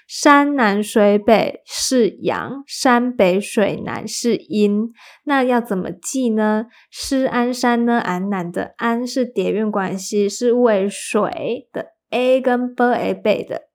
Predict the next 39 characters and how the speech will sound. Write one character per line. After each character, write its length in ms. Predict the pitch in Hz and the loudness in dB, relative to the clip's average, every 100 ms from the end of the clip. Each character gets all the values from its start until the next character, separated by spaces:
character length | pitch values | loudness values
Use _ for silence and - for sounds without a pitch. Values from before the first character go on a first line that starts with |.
| - | 0
A 340 | 220 226 233 | 2 4 2
是 460 | 240 - 247 180 - - - - | -2 0 2 2 -4 -20 -20 -16
那 180 | - 233 | -4 -2
个， 460 | 220 165 151 - - | -2 -4 -4 -4 -4
也 160 | 196 196 | -4 -4
是 540 | - 254 247 - - _ _ _ _ _ _ - | -2 2 2 2 -6 _ _ _ _ _ _ -2
叠 280 | 214 190 196 | 0 2 4
韵 200 | 247 233 | 2 4
关 320 | 214 202 208 | 4 2 -2
系， 540 | 208 214 220 202 233 | -4 -2 0 0 -4
有 220 | - 214 208 | -2 0 2
叠 320 | 214 208 214 | 4 4 4
韵 240 | 277 269 | 4 2
关 260 | 240 220 226 | 2 2 2
系， 320 | 226 220 214 | 0 2 2
所 300 | 214 226 214 | 0 0 0
以 80 | 190 | -2
是 380 | - 233 208 - | 0 2 2 -2
阳， 340 | 165 110 262 - | -6 -6 -12 -14
这 140 | - | -8
样 180 | 196 196 | -6 -6
子 160 | 185 - | -10 -14
记。 380 | - 220 226 - - _ _ _ _ _ _ _ _ _ _ _ _ _ _ _ _ _ _ _ _ _ _ _ _ _ _ _ _ _ | -10 -8 -10 -16 -20 _ _ _ _ _ _ _ _ _ _ _ _ _ _ _ _ _ _ _ _ _ _ _ _ _ _ _ _ _
好， 220 | - 202 | -2 0
那 120 | 233 | 4
大 140 | 277 294 | 4 6
家 180 | 277 285 | 6 4
写 280 | 277 214 | 2 0
好 180 | 220 226 | 2 0
了 80 | 190 | -2
吗？ 200 | 185 - | -4 -4
在 180 | 220 220 | 0 0
纸 240 | 220 131 | -2 -10
上， 320 | - 208 175 - | -2 -2 0 0
我 100 | 214 | 2
再 120 | 233 | 4
念 220 | 247 220 | 4 4
一 40 | |
次 380 | 208 - 226 - | 2 4 4 2